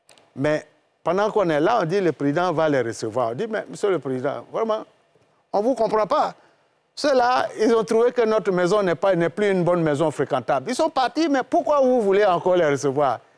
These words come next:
Alors, je, euh, la dernière fois, il y a, il y a deux mois, quand on, enfin, il y a deux semaines, il dit, « Mais monsieur le président,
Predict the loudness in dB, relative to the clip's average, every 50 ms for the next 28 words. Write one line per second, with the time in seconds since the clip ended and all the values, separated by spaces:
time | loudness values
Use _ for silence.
0 | _ _ _ -14 -4 0 2 2 4 2 2 0 -2 -4 -6 -2 -2 -2 -2 0
1 | 0 0 0 2 2 2 2 2 0 -2 0 0 0 2 2 2 0 0 0 0
2 | 0 0 2 0 0 -2 -4 -8 -14 -12 -4 0 0 0 2 2 0 0 0 -2
3 | -4 -4 -2 -4 -2 -2 -2 0 0 -2 -2 -2 -4 -6 -6 -6 -6 -8 -4 -2
4 | -2 0 0 0 -2 -2 -2 -4 -6 -10 _ _ _ _ _ _ _ _ _ _
5 | -2 0 2 2 2 2 0 0 2 2 2 2 0 -2 -2 0 -2 -4 -6